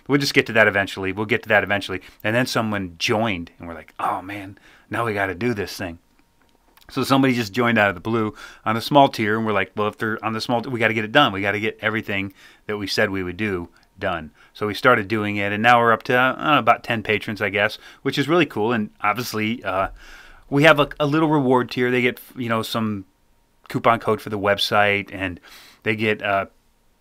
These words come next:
depending on what level they're at, they get a little b-, a pre, pre-gathering report,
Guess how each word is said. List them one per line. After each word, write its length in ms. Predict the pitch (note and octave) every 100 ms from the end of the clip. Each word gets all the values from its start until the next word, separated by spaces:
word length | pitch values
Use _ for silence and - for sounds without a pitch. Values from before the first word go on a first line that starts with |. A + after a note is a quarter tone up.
| -
depending 320 | C#3+ C3 A#2+
on 80 | A2+
what 180 | B2 B2+
level 240 | A#2 A2
they're 160 | A2+ A2
at, 240 | G#2+ A2
they 140 | G#2+ G#2
get 180 | G#2+
a 80 | G#2+
little 280 | G#2 A2 G#2+
b-, 120 | G2+
a 80 | G2+
pre, 440 | - - C#3 B2 - _
pre-gathering 720 | - D3 C#3+ C3+ B2+ B2+ B2+ A#2+
report, 540 | G#2 - C3 C3+ C#3+